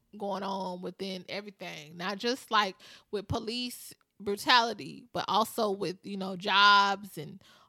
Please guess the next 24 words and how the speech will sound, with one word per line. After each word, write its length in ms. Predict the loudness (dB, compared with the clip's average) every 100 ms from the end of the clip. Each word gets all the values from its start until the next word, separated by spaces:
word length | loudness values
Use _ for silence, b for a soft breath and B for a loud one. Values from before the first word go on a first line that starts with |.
| -2
all 320 | 0 0 -2
that 260 | -2 -2 -2
racism 560 | -6 -6 -8 -10 -10
that 160 | -10 -8
goes 320 | -6 -6 -8
within 320 | -12 -10 -10
jobs. 560 | -4 -4 -2 -6 -12 -18
And, 200 | -18 -16
you 120 | -16
know, 120 | -12
I 140 | -10 -10
end 120 | -12
up 140 | -12
getting 160 | -10 -8
a 40 | -6
promotion. 720 | -8 -6 -8 -8 -12 -14 -16
So, 300 | -12 -10 -10
you 180 | -12 -12
know, 280 | -12 -12 -16 _ b b b b b _ -6
it 100 | -2
is 180 | -2 0
what 160 | -2
it 80 | 0
is. 640 | 2 4 2 0 -8 -20